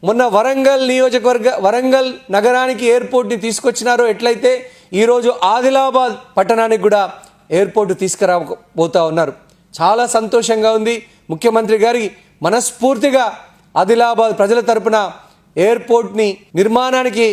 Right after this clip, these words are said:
ఎయిర్‌పోర్ట్ని తీసుకురావడానికి తన వంతుగా కృషి చేస్తానటువంటి ముఖ్యమంత్రి గారికి మనస్ఫూర్తిగా కృతజ్ఞతలు తెలియజేస్తా ఉన్నాము. అలాగే ఆదిలాబాద్ ప్రజల ఆశీర్వాదం ఎప్పుడు కూడా కాంగ్రెస్ పార్టీకి ఉంటదని ఈ సందర్భంగా తెలియజేస్తా ఉన్నాము. జై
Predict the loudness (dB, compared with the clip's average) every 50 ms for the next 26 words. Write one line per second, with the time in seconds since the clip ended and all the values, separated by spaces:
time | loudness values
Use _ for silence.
0 | -2 -6 -14 _ _ _ -2 0 0 0 0 0 0 0 0 -2 -4 -2 -2 -2
1 | -2 0 0 0 2 2 2 2 2 0 0 0 -2 0 0 0 0 2 0 0
2 | 0 0 2 0 0 0 -2 -6 -6 -2 -2 -2 -2 0 0 0 0 0 -2 -2
3 | -2 -2 0 0 0 0 -2 -4 -8 -14 _ _ _ _ _ -6 -2 0 0 0
4 | 2 2 2 2 2 2 0 0 -2 -2 -2 0 0 0 -2 -2 -2 0 -2 0
5 | 0 0 2 2 2 0 -2 -6 -12 -20 _ _ -2 0 2 2 2 2 2 2
6 | 2 2 2 2 2 2 2 2 2 0 2 0 0 0 0 0 0 0 0 0
7 | -2 -2 -8 -20 _ _ -2 0 0 2 2 2 2 0 0 0 -4 -10 -20 _
8 | _ 0 0 2 2 2 2 2 0 0 0 0 0 0 0 0 0 2 0 0
9 | 0 -2 -4 -10 -16 -20 _ _ 0 0 2 0 0 0 0 2 2 2 2 0
10 | 0 0 0 0 0 0 0 0 0 0 -2 -4 -8 -14 -20 _ -2 0 0 0
11 | 2 2 0 0 0 0 -2 -2 -2 0 -2 -4 -2 0 0 0 0 0 0 2
12 | 0 0 0 -2 -2 -6 -10 _ -8 -4 -2 -2 0 0 0 2 2 0 2 0
13 | 0 0 0 0 0 0 0 0 -2 0 0 -2 -2 0 0 -2 -4 -4 -6 -12
14 | _ -2 0 0